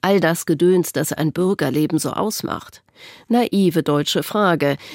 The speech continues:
Dänemark gehört längst zu den Top-Ländern der Digitalisierung. Behördliches wird hier elektronisch erledigt, Formulare online ausgefüllt, man drückt auf Senden, fertig. Natürlich leben die Deutschen nicht ganz hinter dem digitalen Mond.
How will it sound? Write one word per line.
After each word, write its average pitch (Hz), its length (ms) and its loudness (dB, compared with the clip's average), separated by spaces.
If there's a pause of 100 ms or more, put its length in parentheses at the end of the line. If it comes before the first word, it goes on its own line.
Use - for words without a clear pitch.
(120)
Dänemark 180 720 4
gehört 165 380 0
längst 165 480 0
zu 165 100 -2
den 135 240 -2
Top-Ländern 165 800 0
der 143 140 0
Digitalisierung. 165 1120 0 (300)
Behördliches 202 840 0
wird - 180 -4
hier 190 380 2
elektronisch 175 760 0
erledigt, 156 600 0
Formulare 135 760 -4
online 160 420 2
ausgefüllt, 190 800 0
man 143 160 -2
drückt - 320 -10
auf 131 160 -8
Senden, 151 640 0 (140)
fertig. - 800 -12 (880)
Natürlich 247 720 -2
leben 180 320 6
die 165 120 4
Deutschen 151 460 0
nicht 147 260 -2
ganz 160 420 0
hinter 151 360 -2
dem 139 220 0
digitalen 143 760 -4
Mond. 147 400 0